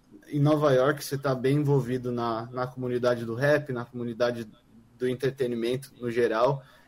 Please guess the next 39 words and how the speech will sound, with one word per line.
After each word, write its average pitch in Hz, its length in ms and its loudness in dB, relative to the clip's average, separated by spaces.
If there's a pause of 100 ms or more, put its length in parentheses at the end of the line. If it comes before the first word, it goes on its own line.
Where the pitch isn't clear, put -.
(160)
E 135 200 2
também 151 320 4
o 151 40 4
meu 156 140 6
começo 156 480 2
foi 160 200 0
fazendo 147 400 0
raps 135 460 -2
universitários 135 840 2
aqui 120 280 -6
pela 117 340 -4 (240)
faculdade, 123 800 -2
meio 120 220 -4
que - 80 -20
tirando 120 340 -4
sarro 127 320 0
dos 113 220 -10
rivais, 135 480 2
tirando 127 320 -4
sarro 123 220 -2
da, - 120 -10 (320)
da 117 80 -4
própria 131 280 -2
escola 123 420 4
às 113 80 -2
vezes. 135 360 0 (400)
Então 147 340 2
eu 151 60 2
fazia 160 260 4
essas 151 260 2
rodas 147 320 2
de 139 100 2
rap 143 300 4
aqui, 151 400 0 (400)
ah, 123 300 2
e 123 80 2
postava 139 420 2
esses 131 240 -6
vídeos, 147 540 -2